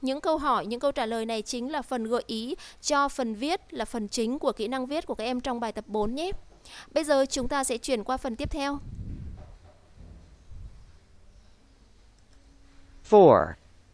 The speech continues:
Speaker 2: Write an email to Mira, your pen friend, tell her about your house. Use the answers to the questions in three.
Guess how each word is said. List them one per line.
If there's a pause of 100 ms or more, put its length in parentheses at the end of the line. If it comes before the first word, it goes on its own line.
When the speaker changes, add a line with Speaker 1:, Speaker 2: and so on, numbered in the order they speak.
Speaker 2:
Write
an
email (120)
to
Mira, (180)
your
pen (120)
friend, (460)
tell
her
about
your
house. (520)
Use
the
answers
to
the
questions
in
three.